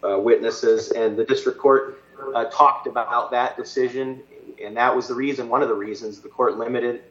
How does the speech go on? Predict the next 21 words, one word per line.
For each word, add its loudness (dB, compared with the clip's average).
down 2
to 0
two. -6
As -6
this -6
court 4
has -4
said 0
on -8
many 0
occasions 0
that, -12
um, -6
it, -8
it -6
doesn't 4
reach -4
past 2
that 0
cumulative 0
line, 2